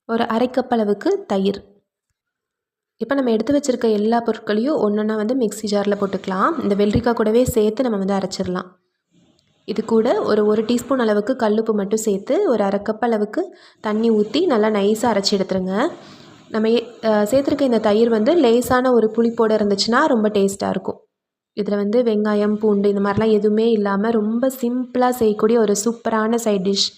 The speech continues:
இதுல ஒரு அரை கப் அளவுக்கு தண்ணி சேர்த்துட்டு இதை வந்து நல்லா நைஸா அரைச்சி எடுத்துருங்க. இப்போ அரைச்சதை ஒரு பவுல்ல மாத்திக்கலாம். சூப்பரான தம்புலி ரெடி ஆயிருச்சு.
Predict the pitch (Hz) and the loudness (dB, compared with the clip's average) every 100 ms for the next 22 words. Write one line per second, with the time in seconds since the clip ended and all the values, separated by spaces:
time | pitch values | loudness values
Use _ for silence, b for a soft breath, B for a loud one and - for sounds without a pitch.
0 | b b b b b b b b _ _ | b b b b b b b b _ _
1 | _ _ 202 196 196 196 202 208 214 214 | _ _ -4 -2 0 0 -2 -4 -4 -2
2 | 202 196 202 415 - b _ _ _ _ | -2 -4 -2 -4 -6 b _ _ _ _
3 | _ _ 208 214 226 226 208 202 214 277 | _ _ -4 -2 0 2 2 0 0 2
4 | 330 208 202 196 220 285 208 214 240 202 | 2 0 0 0 0 0 0 0 0 0
5 | 202 202 247 196 202 185 190 185 - _ | 0 0 -2 0 -2 -2 -4 -6 -8 _
6 | _ - _ 208 202 196 226 226 226 311 | _ -20 _ -6 -4 -2 -2 -2 0 2
7 | 320 202 196 196 196 190 185 196 202 247 | 2 2 2 2 0 -2 -6 -6 -2 -2
8 | 381 - _ _ _ _ _ _ _ _ | -4 -16 _ _ _ _ _ _ _ _
9 | _ _ _ _ _ _ _ _ _ _ | _ _ _ _ _ _ _ _ _ _
10 | _ _ _ - - - - - - - | _ _ _ -20 -20 -16 -14 -14 -14 -20
11 | - - _ _ _ _ _ _ _ _ | -20 -20 _ _ _ _ _ _ _ _
12 | _ _ _ - - 240 - 226 220 285 | _ _ _ -12 -8 -6 -4 -2 -2 -2
13 | 247 208 214 220 214 202 202 196 - | -2 0 0 2 0 0 0 -2 -2